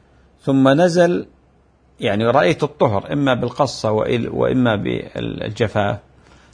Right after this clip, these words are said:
ثم نزلت الكدرة والصفرة بعد ذلك، فهذه ليست بشيء.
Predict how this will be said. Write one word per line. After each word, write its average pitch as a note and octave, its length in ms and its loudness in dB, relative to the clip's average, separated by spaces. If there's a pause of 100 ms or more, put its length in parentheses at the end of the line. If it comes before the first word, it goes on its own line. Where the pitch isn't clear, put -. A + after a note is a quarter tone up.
ثم B2+ 260 2
نزلت G3+ 500 4
الكدرة D3+ 420 0
والصفرة B2 440 0
بعد A2 300 0
ذلك، G#2 360 2
فهذه C3 240 -4
ليست A3+ 360 -4
بشيء. C#3 300 -8